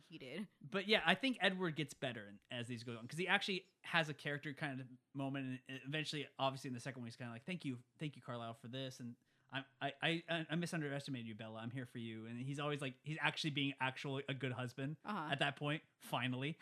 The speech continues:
Speaker 2: <laughs> after five movies. But I'm like, "At least you're doing something good, man."
Speaker 1: I
Speaker 2: But
Speaker 1: mean
Speaker 2: Jacob, literally every single time I see him, I'm like, "All right, when's he gonna blow up? When's this gonna,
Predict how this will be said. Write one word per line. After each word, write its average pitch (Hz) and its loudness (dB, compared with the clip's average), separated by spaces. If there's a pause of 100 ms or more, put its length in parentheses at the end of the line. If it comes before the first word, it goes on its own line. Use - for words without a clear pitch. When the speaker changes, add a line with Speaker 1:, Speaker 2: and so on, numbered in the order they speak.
Speaker 2:
<laughs> - -8
after 156 4
five 151 10
movies. 160 6
But 190 6
I'm 175 6
like, 185 10
"At 190 10
least 269 8
you're 170 2
doing 185 8
something 131 2
good, 127 4
man." 110 -2 (1200)
Speaker 1:
I 170 -2
Speaker 2:
But - 6
Speaker 1:
mean 214 4
Speaker 2:
Jacob, 208 10 (320)
literally 170 4
every 170 6
single 170 0
time 151 4
I 139 4
see 143 0
him, 143 2
I'm 127 0
like, 117 -2 (220)
"All 131 2
right, 113 -2
when's 123 -2
he 151 -4
gonna 156 0
blow 139 0
up? 123 -2
When's 147 2
this 165 0
gonna, 175 4